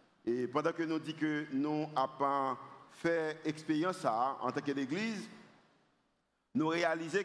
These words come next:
que c'est une expérience qui est vraiment intéressante pour nous-mêmes. Et nous dit que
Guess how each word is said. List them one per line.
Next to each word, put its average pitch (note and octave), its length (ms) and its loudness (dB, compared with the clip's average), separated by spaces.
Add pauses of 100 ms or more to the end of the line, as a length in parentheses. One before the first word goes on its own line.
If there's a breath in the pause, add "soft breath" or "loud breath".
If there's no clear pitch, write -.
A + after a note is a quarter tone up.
que D#3+ 340 0
c'est D#3+ 120 -8
une D#3+ 80 4
expérience D#3+ 420 0
qui - 100 -6
est C#3 40 0
vraiment D3 440 2 (120)
intéressante C#3+ 600 0
pour D3+ 100 0
nous-mêmes. C#3 380 2 (440 loud breath)
Et C3 80 2
nous C#3+ 120 0
dit D3 140 0
que D3+ 360 0